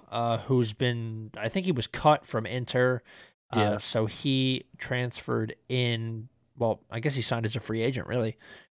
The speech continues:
Speaker 2: Yep.
Speaker 1: Um, so they don't have to. They're just paying him his wages. Didn't, the club didn't have to spend anything on him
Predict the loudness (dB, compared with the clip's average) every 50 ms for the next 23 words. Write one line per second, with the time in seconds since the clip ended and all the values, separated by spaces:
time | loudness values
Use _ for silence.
0 | _ -6 -2 2 4 6 6 6 6 2 -4 -6 -8 -4 -2 0 0 2 2 2
1 | 2 0 -2 -2 -2 -4 -4 -4 -2 -2 -2 -2 -2 -2 0 4 4 4 4 4
2 | 2 2 2 2 0 -2 -2 2 4 6 6 6 6 4 0 -2 0 -2 -4 -4
3 | -4 -6 -10 -8 -2 0 0 2 2 2 0 0 0 -4 -4 -4 -6 -8 -8 -6
4 | -4 -4 -4 -4 -4 -6 -6 -6 -6 -6 -6 -6 -8 -6 -6 -6 -4 -4 -4 -4
5 | -2 -2 -2 -2 -4 -6 -10